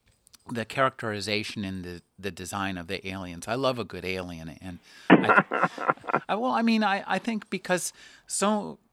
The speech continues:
Speaker 1: you know, what I like is aliens that are not just, uh, um, eating machines, the equivalent of the shark in Jaws.
Speaker 2: Yeah.
Speaker 1: These, these guys have characters. They, they have, they have a plan, and it's maybe not necessarily, uh,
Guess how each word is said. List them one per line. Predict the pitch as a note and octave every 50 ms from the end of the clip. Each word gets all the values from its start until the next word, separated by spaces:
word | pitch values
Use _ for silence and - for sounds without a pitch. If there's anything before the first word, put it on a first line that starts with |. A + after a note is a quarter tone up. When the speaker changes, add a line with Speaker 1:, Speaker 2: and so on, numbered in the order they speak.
| _ _ -
Speaker 1:
you | D3+ C3 C#3 C#3+
know, | D3 C3 A2+
what | G#2+ B2 D#3 E3+
I | F3+ F#3
like | F#3+ F3+ F3+ E3+ - D#3
is | C#3 A#2+ C3+ - - - D3
aliens | C#3+ C#3+ D3+ C3+ C3 B2 A2+ -
that | B2 A#2+ A#2 A#2
are | A#2 A2
not | A2+ A#2 A#2 A2+ G#2+ -
just, | - B2 G#2+ - - - - _ -
uh, | F#2 F2 F2 - _ -
um, | A2+ G2+ G2 F2 E2+ F2+ F2 F2 F2 - _ _ -
eating | D3+ D3+ D3+ D3+ C#3 A#2+ G2
machines, | F2+ - - - - B1+ F#2 -
the | - A2
equivalent | G2+ - - C3+ B2 G#2 A2+ A2+ G2 F#2 G#2
of |
the | G2 G2
shark | - - A#2 G#2 F#2+ F2+ - -
in | F2+ F2
Jaws. | - F2+ D#2+ B1 - - - - - - _ _ _ _ - - - -
Speaker 2:
Yeah. | G2 F2+ E2+ D#2+ - - _ -
Speaker 1:
These, | C3+ C3 B2+ C3+ C#3+ C3 - -
these | - C#3 C#3 D3+ D#3 D3+
guys | - - C#3 C#3 C3+ B2 -
have | - A2+ G2+ -
characters. | - - B2+ B2 B2+ B2 - - A#2+ A#2 G2+ -
They, | F#2 F2+ E2
they | - - G2+ G2 G#2
have, | G#2 A#2 B2 A#2 G#2 G#2+ A#2+
they | A2+ A2
have | A#2 A#2 G2+ G#2+
a |
plan, | G2+ - - C3+ A#2+ A2+ A2+ A2+ A2+ A2+ A2 -
and | G#2 G2+ F2+
it's | E2 - - -
maybe | G2+ G2 G2+ G#2+ A2 G#2+ G#2+
not | G#2 G#2+ A2+ A#2 F2+ F#2
necessarily, | G#2 G2+ - G2+ - - A#2 G#2+ A2 G#2+ G2 G2+ G2 F#2+ F#2 F2+
uh, | F2+ F#2 F#2+ F2